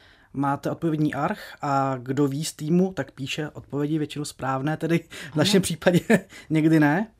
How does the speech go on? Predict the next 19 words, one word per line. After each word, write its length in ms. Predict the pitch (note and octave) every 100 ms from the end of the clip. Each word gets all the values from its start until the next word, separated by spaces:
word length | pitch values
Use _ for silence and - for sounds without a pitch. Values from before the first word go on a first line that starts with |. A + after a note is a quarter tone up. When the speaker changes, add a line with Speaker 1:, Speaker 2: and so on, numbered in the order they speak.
| _ _ _ _ -
Speaker 1:
A 100 | C#3+
tak 200 | D3+ -
nějak 220 | D3+ D3+
to 140 | -
probíhá 440 | D#3 D3 C3+ D#3 D#3
ten 140 | D3+
celý 240 | C#3 C#3+ B2+
večer. 440 | C3 F#3 F#3 G3 - -
Speaker 2:
A 40 |
vítěz 300 | F3+ G3+ G3
co? 200 | - B2 -
Vítěz 300 | D3+ D3 C#3
vítězí 460 | C3 C#3 A#3 B3 A#3+
a 60 |
co? 200 | E3+ -
Speaker 1:
Vítěz 460 | C3 D3 D#3+ G#3 G3+
Speaker 2:
Dostane 160 | E3+ D3+
Speaker 1:
vítězí, 300 | E3+ F#3 G#3
Speaker 2:
něco? 140 | G#3+